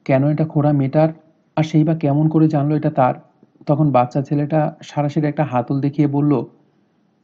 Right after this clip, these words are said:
"এর একটা হাতল অনেক ছোট, একদিন একটা বাক্সের তালা খুলতে গিয়ে ভেঙে গিয়েছিল।"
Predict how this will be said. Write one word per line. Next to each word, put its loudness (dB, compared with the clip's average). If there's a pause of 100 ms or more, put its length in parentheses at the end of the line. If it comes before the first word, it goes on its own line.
(200)
"এর 0
একটা 0
হাতল 0
অনেক 2
ছোট, -2 (680)
একদিন -2
একটা -2
বাক্সের 0
তালা 0
খুলতে -2
গিয়ে 2
ভেঙে 0
গিয়েছিল।" -4